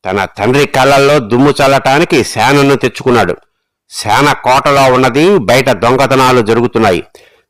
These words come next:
దొంగలను రోజూ వేటాడుతున్నట్లు నటిస్తున్నవాడే దోపిడీలు, హత్యలు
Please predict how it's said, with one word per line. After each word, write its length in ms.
దొంగలను 640
రోజూ 380
వేటాడుతున్నట్లు 880
నటిస్తున్నవాడే 1120
దోపిడీలు, 840
హత్యలు 460